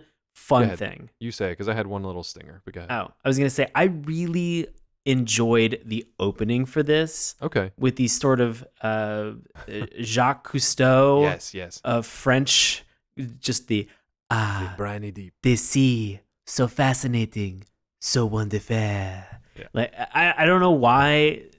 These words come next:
Speaker 1: that fits the mood of this show. There, there are very often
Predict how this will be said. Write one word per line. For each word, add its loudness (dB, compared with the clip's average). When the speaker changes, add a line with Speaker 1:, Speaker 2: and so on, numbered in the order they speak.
Speaker 1:
that 2
fits 0
the 2
mood 6
of 0
this 0
show. -2
There, 4
there 4
are 4
very 4
often 0